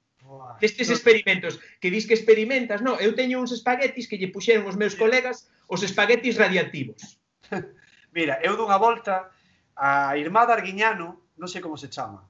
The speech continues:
Speaker 1: non sei o
Speaker 2: Eva,
Speaker 1: nome. Sí.
Speaker 2: Eva.
Speaker 1: Eva, Eva Arguiñano, eso mismo, Eva Arguiñano. Eva Arguiñano, eh, fai postres.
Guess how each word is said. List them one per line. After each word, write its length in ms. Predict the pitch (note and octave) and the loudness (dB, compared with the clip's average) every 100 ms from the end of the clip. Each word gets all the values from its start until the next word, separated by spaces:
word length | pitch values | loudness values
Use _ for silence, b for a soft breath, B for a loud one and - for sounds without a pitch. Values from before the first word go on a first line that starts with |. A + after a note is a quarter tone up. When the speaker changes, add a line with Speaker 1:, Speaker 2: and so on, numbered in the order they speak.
| _ | _
Speaker 1:
non 140 | D3 D#3+ | -14 -4
sei 140 | F3+ | -2
o 20 | |
Speaker 2:
Eva, 100 | D3 C#3 | -2 -4
Speaker 1:
nome. 60 | B2+ _ | -10 _
Sí. 140 | _ - | _ -12
Speaker 2:
Eva. 200 | E3 C#3 D#3+ | -8 -6 0
Speaker 1:
Eva, 200 | A3+ - | 0 0
Eva 160 | A3 B3 | 0 2
Arguiñano, 380 | G3+ F#3+ B3 G3+ | 2 0 0 0
eso 140 | G3 G3 | -4 -10
mismo, 160 | E3+ | -6
Eva 120 | A3+ A#3+ | -4 -4
Arguiñano. 400 | E3+ C#3+ A2+ G#2+ _ _ _ _ | -6 -10 -14 -18 _ _ _ _
Eva 220 | E3 F#3+ | -4 0
Arguiñano, 560 | G3+ G#3 G#3+ G#3 G#3+ - | 0 -2 -2 -2 -4 -14
eh, 280 | F3 D#3+ D3+ | -4 -2 -2
fai 160 | D3 G3+ | -2 -4
postres. 600 | C#3+ B2 - G#2 - - | -4 -12 -14 -16 -16 -18